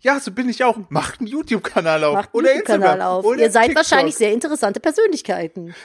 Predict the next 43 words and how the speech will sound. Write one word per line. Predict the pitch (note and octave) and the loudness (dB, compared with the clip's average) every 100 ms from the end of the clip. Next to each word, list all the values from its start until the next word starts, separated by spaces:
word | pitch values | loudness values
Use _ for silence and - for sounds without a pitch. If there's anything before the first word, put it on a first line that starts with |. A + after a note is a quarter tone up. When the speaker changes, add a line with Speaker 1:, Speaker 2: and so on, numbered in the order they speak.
| - | -12
Speaker 1:
Ja. | - E3 E3+ F3+ _ - F#3 F3 G3 - - | 0 2 2 -2 _ -6 -6 -6 -12 -20 -20
Speaker 2:
Ja, | B3+ C4+ - | -6 -6 -4
ist | - - | -6 0
wirklich | A4 B4 A#3 F3 | 0 0 -2 -2
so. | G3 F3+ F#3+ _ _ _ _ - - - - - | 0 0 -4 _ _ _ _ -14 -12 -14 -14 -2
Speaker 1:
Ah, | G#3+ G3+ G3 | 2 4 2
sehr | G3 G3+ F#3+ | 0 0 -2
schön, | - F#3+ D#3+ | -4 -8 -4
Speaker 2:
Ah, | E3 E3 D#3 C#4 C#4 | -2 0 2 0 -4
Speaker 1:
ey. | C#4 | -10
Speaker 2:
großartig. | - A#3 D#3+ G3 G3 D#3+ | -10 0 0 2 0 0
Speaker 1:
Das, | C#3+ | 0
also | C#3+ | 0
das | D#3 D#3 | -2 -6
ist, | D3 - | -8 -6
äh, | C#3 C#3 | -2 -2
wie | C3+ | 0
gesagt, | C3 C3 | 0 -2
das | D3+ | -4
ist, | F3+ E3 | -8 -2
manche | E3 F3 D3 | -2 -2 0
Leute | D3 D3+ | 2 2
sind | C#3+ | -2
einfach | C#3 - - | -8 -10 -16
für | |
Selbstständigkeit, | C3 C#3+ C#3+ - C3 - C3+ C3+ B2+ | 0 0 0 -10 -12 -2 0 0 -4
äh, | A#2+ C3 | -4 -2
sein, | B2+ C3+ C3+ C3 | 0 2 2 -2
äh, | B2+ B2+ | -4 -2
Speaker 2:
Ja, | - G#3+ | -2 -2
in | |
Speaker 1:
geboren. | - C3+ | 0 4
Speaker 2:
allem | C4 C4+ B3 | 4 4 2
anderen | B3 A#3+ A3+ | 4 4 2
bin | A3 | 0
ich | |
leider | A3 A3 G3+ | 2 4 4
ein | F#3 | 0
Loser, | F#3 F#3+ G3+ F#3+ F3+ F3+ - | -2 -4 -4 0 0 0 -2
aber | G3 F#3+ | 2 4
Speaker 1:
Du | F#3 | 2
bist, | - | -4
nein. | - - A#2 B2 B2+ B2+ B2 A2+ | -12 -6 -2 -2 -2 -4 -8 -14